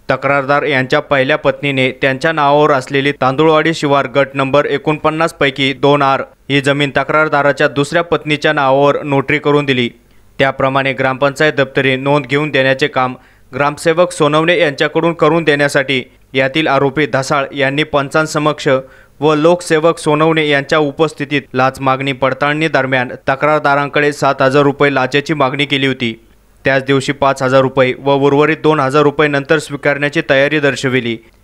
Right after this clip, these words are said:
आणि त्यास लोकसेवक सोनवणे यांची संमती असल्याने गुन्हा दाखल करण्यात आलाय. लोकसेवक अभय भाऊराव सोनवणे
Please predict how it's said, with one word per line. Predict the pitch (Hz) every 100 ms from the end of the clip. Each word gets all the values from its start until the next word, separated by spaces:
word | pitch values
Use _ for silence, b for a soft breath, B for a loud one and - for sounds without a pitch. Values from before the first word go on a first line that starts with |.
| _ -
आणि | 131 139 135
त्यास | 143 139
लोकसेवक | 147 151 151 151 143 151
सोनवणे | - 147 151 160 156
यांची | 151 135 160
संमती | 156 147 139 147 165
असल्याने | 131 147 135 127 117 b b b -
गुन्हा | 127 127 131
दाखल | 131 135 139
करण्यात | 131 127 127
आलाय. | 120 117 107 - _ b b -
लोकसेवक | 131 139 - 139 139 135
अभय | 139 139 160
भाऊराव | 135 131 139 147
सोनवणे | 147 135 139 135 127